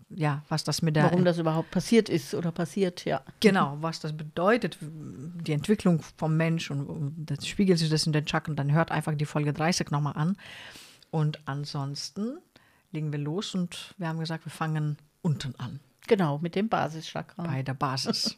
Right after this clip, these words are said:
Speaker 1: <laughs> ja. Genau, im Basischakra hast du ja gesagt, das ist eigentlich ein, äh, eben ein altes Chakra, was es schon gab, ne?
Speaker 2: Klar. Mhm.
Speaker 1: Und, ähm, ja, magst du mal was erzählen zu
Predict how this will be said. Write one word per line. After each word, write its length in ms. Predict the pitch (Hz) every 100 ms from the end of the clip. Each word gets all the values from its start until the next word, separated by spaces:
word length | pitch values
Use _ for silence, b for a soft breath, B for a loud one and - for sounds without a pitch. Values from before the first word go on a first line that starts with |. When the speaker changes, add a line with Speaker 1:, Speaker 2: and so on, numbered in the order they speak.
| _
Speaker 1:
<laughs> 100 | _
ja. 180 | 160 147 _ _ _ _ B B B -
Genau, 220 | 220 160
im 80 | 160
Basischakra 680 | 160 226 269 - 262 247
hast 120 | 226 208
du 60 |
ja 80 | 196
gesagt, 400 | 185 185 202 -
das 80 | 170
ist 60 |
eigentlich 200 | 180 175
ein, 280 | 170 160 156
äh, 280 | - 143 139
eben 180 | 160 147
ein 120 | 143
altes 340 | 160 233 320 -
Chakra, 440 | 226 - 214 208
was 160 | 175 -
es 100 | -
schon 280 | 156 147 147 160
gab, 500 | 156 180 254 - -
ne? 300 | 170 202 285 B B B -
Speaker 2:
Klar. 280 | 180 185 233 _ - -
Mhm. 80 | 170
Speaker 1:
Und, 260 | 190 160
ähm, 320 | 160 160 156 151 _
ja, 480 | 202 320 190 147 147
magst 240 | 160 180 -
du 40 |
mal 160 | 180 180
was 140 | 202
erzählen 640 | 208 - - 285 156 139 143
zu 320 | - 151